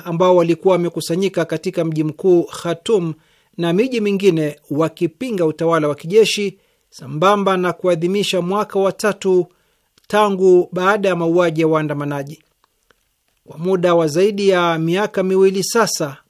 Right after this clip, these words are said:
maandamano makubwa yamekuwa yakifanyika nchini Sudan kupinga utawala wa kijeshi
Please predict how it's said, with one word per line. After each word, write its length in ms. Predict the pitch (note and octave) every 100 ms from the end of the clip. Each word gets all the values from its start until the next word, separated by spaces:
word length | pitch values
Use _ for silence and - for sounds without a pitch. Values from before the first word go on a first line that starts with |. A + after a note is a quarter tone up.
| -
maandamano 520 | C#3+ C#3 E3 F3+ E3+
makubwa 420 | D#3+ - G3 F3+
yamekuwa 340 | E3+ D#3+ G3 F3+
yakifanyika 600 | - D3+ D#3+ F3+ E3+ E3
nchini 340 | D#3 F#3+ E3+
Sudan 520 | - E3 F3 E3 D#3 C#3+ _ _ _ _
kupinga 420 | - - F#3 F3
utawala 480 | E3 E3+ F#3 F#3+ F3+
wa 100 | F3+
kijeshi 600 | F3+ G3 G#3 - F#3